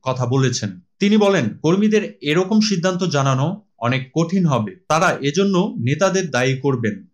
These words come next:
এর উত্তরে অবশ্য খালেদা জিয়া কিছুই বলেননি। বৈঠকে স্থায়ী কমিটির সদস্য শামসুল ইসলামের মৃত্যুতে বেগম খালেদা জিয়া শোক জানিয়েছেন।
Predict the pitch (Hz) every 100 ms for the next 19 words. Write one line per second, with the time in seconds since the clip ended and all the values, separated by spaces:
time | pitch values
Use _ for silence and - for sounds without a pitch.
0 | _ _ - 180 220 220 233 196 180 135
1 | 156 - 123 - 123 156 190 170 160 156
2 | 156 156 160 131 113 110 110 104 - _
3 | _ _ 139 170 196 208 190 139 135 180
4 | 196 190 185 185 180 170 160 156 135 -
5 | - - 135 170 214 196 175 185 180 160
6 | 131 131 147 202 180 143 160 - 117 139
7 | 139 135 131 147 175 196 175 185 202 -
8 | 147 135 117 131 127 120 107 101